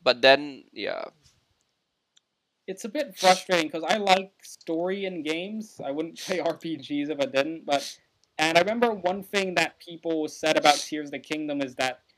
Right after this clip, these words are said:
Speaker 2: they were hoping for more story or darker story, and, uh, and we didn't really get that, to be honest, but, um, I do think, though, that, um,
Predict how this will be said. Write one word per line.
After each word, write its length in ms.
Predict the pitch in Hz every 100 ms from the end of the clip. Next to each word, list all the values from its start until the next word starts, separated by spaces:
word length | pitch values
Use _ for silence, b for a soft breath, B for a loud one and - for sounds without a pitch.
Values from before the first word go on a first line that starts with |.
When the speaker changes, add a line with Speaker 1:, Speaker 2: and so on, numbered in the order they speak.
| _ _ _ -
Speaker 2:
they 120 | 143
were 160 | 143 277
hoping 420 | 151 147 151 143
for 160 | 143
more 260 | 135 135 135
story 560 | 139 - 143 143 143 139
or 120 | 123
darker 420 | 123 123 127 131
story, 480 | 123 135 131 131 131
and, 280 | 120 117 113
uh, 240 | 117 117 117 _ _ _ _ _ -
and 240 | 202 240
we 80 | 247
didn't 360 | 220 330 403 110
really 300 | 131 143 143
get 300 | 131 135 -
that, 240 | 139 135
to 100 | -
be 160 | 143 143
honest, 520 | 143 151 156 156 - 139
but, 380 | 135 127 - -
um, 400 | 131 127 123 123 _ _ _ _ _ _ _ 151
I 120 | 180
do 280 | 185 240 262
think, 380 | - 302 277
though, 380 | - 233 233 220 185
that, 340 | 170 160 - - - - _ _ _ 170
um, 520 | 160 151 151 143